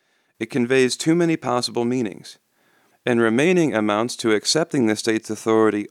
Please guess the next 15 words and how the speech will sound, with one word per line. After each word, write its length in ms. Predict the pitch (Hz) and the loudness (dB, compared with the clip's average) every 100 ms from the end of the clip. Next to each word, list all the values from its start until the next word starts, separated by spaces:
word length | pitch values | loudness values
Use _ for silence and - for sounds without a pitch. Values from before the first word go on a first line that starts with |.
| - | -2
only 340 | 143 170 165 | 0 2 0
if 360 | - 151 120 - | 0 0 -2 -2
we've 160 | 113 | -4
already 440 | - 123 143 151 147 | -2 -2 0 -2 -2
established 680 | 131 - 139 135 98 - - - | -4 -4 -2 -2 -4 -10 -12 -6
that 160 | - | -2
the 100 | 110 | -2
state 360 | - 131 139 139 - | -2 0 0 -2 -2
actually 500 | 123 - 127 120 107 | -2 -4 -4 -2 -2
has 400 | - 160 175 123 | -4 -2 -2 -4
authority 640 | 107 107 104 101 113 127 | -2 0 2 0 -4 -6
in 160 | - 113 | -4 -4
the 80 | 117 | -2
first 340 | - 127 - | -2 -4 -4
place. 440 | - 104 - - | -12 -14 -14 -18